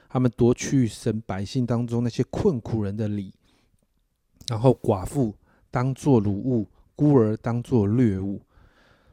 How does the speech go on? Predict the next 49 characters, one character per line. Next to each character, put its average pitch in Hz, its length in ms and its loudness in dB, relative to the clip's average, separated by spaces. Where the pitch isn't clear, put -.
其 - 140 -2
实 139 100 -2
简 110 200 -2
单 117 120 0
的 120 100 0
来 107 180 -2
说， 113 280 -4
他 117 140 -6
们 113 140 -4
就 110 80 -6
是 113 100 -12
欺 - 240 -6
负 113 160 -2
弱 110 240 2
势， 101 380 -6
他 - 120 -8
们 110 100 0
不 120 120 -2
行， 107 360 -6
不 - 80 2
施 139 220 0
行 110 260 -6
公 139 240 0
义。 135 180 -4
所 - 160 6
以 185 40 6
在 185 100 2
第 196 160 2
五 113 120 2
节 104 160 -4
就 120 120 0
提 110 160 -2
到 110 260 0
，“亚 101 180 -2
述 139 320 0
是 - 240 -4
我 107 140 0
怒 120 180 -2
气 - 180 -4
的 110 100 0
棍， 107 280 4
手 107 380 0
中 139 280 0
拿 113 260 -2
我 123 160 2
恼 139 240 -2
恨 127 300 -6
的 98 80 -6
杖。” 98 200 -8